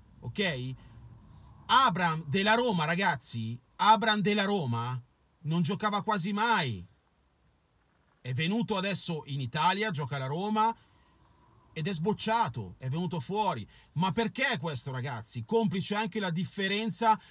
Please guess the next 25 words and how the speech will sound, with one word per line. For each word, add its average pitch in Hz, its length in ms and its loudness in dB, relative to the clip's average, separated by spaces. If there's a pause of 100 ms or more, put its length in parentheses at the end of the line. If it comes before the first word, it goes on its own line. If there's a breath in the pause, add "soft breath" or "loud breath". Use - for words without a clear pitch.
(160 loud breath)
di 175 220 -2
mentalità 185 760 4
e 165 140 -6
la 170 100 0
differenza 185 600 -2
fra 170 240 -2
i 175 80 -2
vari 180 240 0
campionati. 156 760 -4 (280 loud breath)
In 165 140 -2
questo 226 340 2
momento 247 380 -2
mi 170 120 0
duole 208 320 0
dirlo, 170 320 -2
ma 143 100 -4
il 135 60 -4
campionato 170 500 -4
italiano 175 600 -4 (180 loud breath)
non 160 180 -4
è 180 180 0
A, 240 280 4
un 240 100 -2
campionato 175 640 -2
allenante, 196 800 0